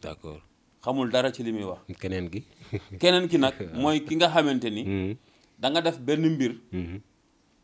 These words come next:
Speaker 2: Moom mu wë-, bëgg a def ne yow. Wala nga raw ko ci métier bi concurrent la.
Speaker 1: D'accord.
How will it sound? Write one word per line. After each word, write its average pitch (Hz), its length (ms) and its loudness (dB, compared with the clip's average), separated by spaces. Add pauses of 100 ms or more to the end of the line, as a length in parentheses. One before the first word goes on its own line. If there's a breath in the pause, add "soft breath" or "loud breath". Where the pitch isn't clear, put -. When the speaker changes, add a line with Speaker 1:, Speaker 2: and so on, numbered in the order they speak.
(100)
Speaker 2:
Moom 139 260 0 (120)
mu 143 60 2 (120)
wë-, 139 160 0
bëgg 160 180 0
a 156 60 4
def 139 200 0
ne 135 200 0
yow. 117 240 0 (240)
Wala 135 220 2
nga 147 120 2
raw 147 220 6
ko 135 100 -2
ci 151 120 -6
métier 139 300 -2
bi 110 140 -4
concurrent 147 520 0
la. 82 140 -12 (520)
Speaker 1:
D'accord. 73 720 -10